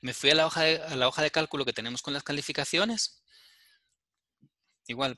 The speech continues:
permítame que los voy a poner un poquito más grande para que se vea como debe ser. Estoy viendo algo raro aquí. Yo hice,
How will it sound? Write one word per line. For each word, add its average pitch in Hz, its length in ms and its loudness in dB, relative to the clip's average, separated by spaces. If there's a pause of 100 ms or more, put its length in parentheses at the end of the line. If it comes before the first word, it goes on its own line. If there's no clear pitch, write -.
permítame 123 480 -8
que - 80 -10
los 117 120 -10
voy 120 100 -2
a - 20 -10
poner 123 160 -8
un 120 60 -10
poquito 113 240 -12
más 117 140 -10
grande 170 380 -4 (1160)
para 117 160 -4
que - 80 -14
se 110 160 -2
vea 123 320 -2 (600)
como 110 240 -8
debe 107 200 -4
ser. - 220 0 (2750)
Estoy - 220 0
viendo 156 220 2
algo 139 180 0
raro 123 320 2
aquí. 104 240 -8 (1040)
Yo 135 280 2
hice, 190 360 2